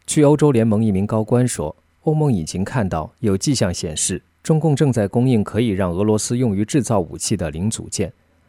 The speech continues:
担心如果西方阻止俄国入侵乌克兰的决心削弱，中共可能会扩大交付这些零组件。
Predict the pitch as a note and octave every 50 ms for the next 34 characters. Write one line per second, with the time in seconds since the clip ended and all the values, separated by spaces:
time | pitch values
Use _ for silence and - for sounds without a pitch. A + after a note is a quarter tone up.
0 | _ _ - D#3 D#3 D3+ - E3 D3 A#2+ B2 D3 C3+ G#2 F2+ F2 - - A#2+ A2+
1 | A#2+ A#2+ A2+ - A2+ D3 D3 - - E2+ E2+ G2+ - G#2+ G#2 A2+ B2+ G2 - -
2 | G#2+ G#2 A#2 B2 - - F#2 F#2+ F#2 E2 D#2+ - - F2 F#2+ - A2 G#2+ A2 -
3 | - A#2+ A2+ B2 C#3+ C3+ - - _ _ _ _ _ _ - D#3+ D#3 D#3+ D#3+ D#3
4 | B2 - - F#2+ D#2+ E2+ G2+ A2+ A#2+ G2 - - - B2 G#2 G2 D#2+ D#2+ - A2
5 | F#2+ G2 F#2+ - G#2+ F2 - F2+ F2+ - F#2 D#2 D2 D2+ F2+ G2+ - - - -
6 | - G2 F2